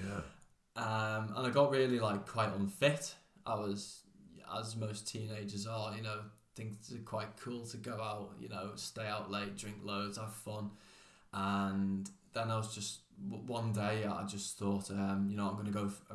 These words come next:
Speaker 2: for a run round." I'd moved to, uh, Allerton, where my parents live now. I went for a run round Calderstones Park, and I was absolutely destroyed on my knees, like, for a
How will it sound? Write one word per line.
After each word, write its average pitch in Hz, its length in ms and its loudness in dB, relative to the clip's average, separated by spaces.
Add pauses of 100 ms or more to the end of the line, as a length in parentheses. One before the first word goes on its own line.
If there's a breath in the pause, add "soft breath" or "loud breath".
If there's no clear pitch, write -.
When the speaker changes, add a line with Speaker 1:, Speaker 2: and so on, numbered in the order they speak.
(140)
Speaker 2:
for 110 120 -6
a 104 60 0
run 101 260 4
round." 101 280 0
I'd 101 180 -6
moved 104 400 -4
to, 101 300 -4 (420)
uh, 95 160 -6
Allerton, 101 600 0 (500 loud breath)
where 104 140 -6
my 101 180 2
parents 98 320 -2
live 101 180 -4
now. 107 380 2 (880)
I 107 140 -4
went 101 220 -4
for 117 120 -6
a 104 100 2
run 101 220 6
round 98 260 4
Calderstones 101 560 0
Park, 98 280 -4
and 98 100 -4
I - 20 -2
was 101 120 -6 (280)
absolutely 120 920 -6
destroyed 113 840 -6 (400 loud breath)
on 101 200 4
my 101 60 8
knees, 101 400 6
like, 92 300 -4
for - 260 -10
a 87 220 -4